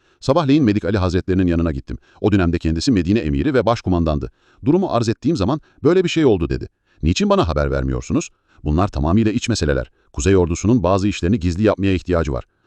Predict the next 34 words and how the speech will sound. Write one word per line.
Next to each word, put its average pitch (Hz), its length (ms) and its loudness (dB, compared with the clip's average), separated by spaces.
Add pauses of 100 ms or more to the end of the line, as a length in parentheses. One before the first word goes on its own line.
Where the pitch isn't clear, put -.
(140)
Bu 73 80 0
yapılanların 90 460 2
amacı 123 300 0 (160)
olağanüstü 110 480 0
durumlara 98 320 2
karşı 85 260 -4
hazırlıklı 107 420 0
olmaktır. 95 440 0 (340)
Katruks'la 151 460 0
görüştüğün 85 420 0
zaman 117 280 0 (180)
Haşimi 101 380 2
yönetiminin 120 500 2
ülkesinin 101 460 0
her 139 260 0
bölgesinde 95 480 0
dost 101 220 0
ülkelerden 87 520 0
vefa 98 280 0
beklediğini 95 380 0
söyleyebilirsin. 110 600 0 (380)
Israr 92 300 0
ederse 123 380 2 (180)
açık - 240 -6
bir 92 140 2
cevap 85 300 0
verme 87 240 2 (240)
ve 127 80 4
meseleyi 147 480 2
Bakanlar 123 380 0
Kurulu'nun 98 420 0
görüşüne 95 300 0
havale 76 360 -2
et." - 140 -10